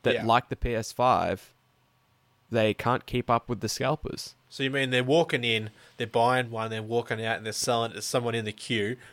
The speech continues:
Speaker 2: for double what they paid for it?
Speaker 1: Absolutely. They're getting
Speaker 2: Yeah.
Speaker 1: them and their three mates to buy the only three this independent game store has.
Speaker 2: Yeah.
Speaker 1: And then as many as they can online,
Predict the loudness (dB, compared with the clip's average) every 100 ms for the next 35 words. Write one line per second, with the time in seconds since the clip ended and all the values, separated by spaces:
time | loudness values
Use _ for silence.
0 | _ 0 2 0 0 0 0 -2 -6 -6
1 | -4 -4 -6 -10 -12 _ _ _ _ _
2 | _ _ _ 0 0 -2 -4 0 0 -2
3 | -4 0 2 4 4 4 0 -6 -2 2
4 | 4 4 4 2 2 2 2 4 2 0
5 | -4 -10 0 4 4 4 2 2 2 -2
6 | 2 2 2 0 -2 -2 -2 -2 -2 0
7 | 0 -2 -6 _ -8 0 2 2 2 2
8 | 0 -10 -18 _ -6 0 0 -2 _ _
9 | _ _ _ _ _ _ _ _ _ _
10 | 0 4 4 4 2 2 4 6 4 2
11 | 2 0 2 2 4 6 6 4 0